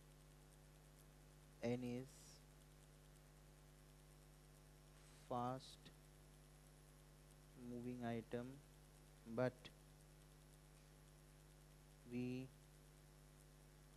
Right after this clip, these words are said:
need to compare the holding period with the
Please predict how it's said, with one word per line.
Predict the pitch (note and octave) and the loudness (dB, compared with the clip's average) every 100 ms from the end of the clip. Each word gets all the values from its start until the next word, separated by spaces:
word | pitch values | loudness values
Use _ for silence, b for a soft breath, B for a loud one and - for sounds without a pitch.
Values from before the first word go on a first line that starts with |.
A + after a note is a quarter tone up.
| - A#2+ | -4 2
need | B2 B2+ - - - - - - | 4 2 -4 -12 -12 -12 -12 -2
to | B2 B2 - - A#2+ | 0 0 -2 8 10
compare | A#2+ A#2 - B2+ B2 A#2 A2 A2 A2+ A#2+ - - - - - - - - - - - - - - - - - - - - - - - - - - - - - - - - - - - - | 10 4 12 12 12 12 12 12 10 6 0 -10 -12 -12 -12 -12 -12 -12 -12 -12 -12 -12 -12 -12 -12 -12 -12 -12 -10 -12 -12 -12 -12 -12 -12 -12 -12 -12 -12 -12 -12 -12 -12 -12 -8 4
the | A#2 A2+ | 4 4
holding | A#2 A#2+ A#2+ C3 C3 B2+ B2 - - - - - - - - | 4 4 6 6 6 -2 -6 -10 -12 -12 -12 -12 -12 -12 6
period | B2 A#2 A#2 A2+ A2+ A#2 - - - - - - - - - - - - - - - - - | 8 10 12 12 12 8 -2 -10 -12 -12 -12 -12 -12 -12 -12 -12 -12 -12 -12 -12 -12 -8 4
with | A#2+ A#2 | 4 6
the | B2 A#2+ | 8 10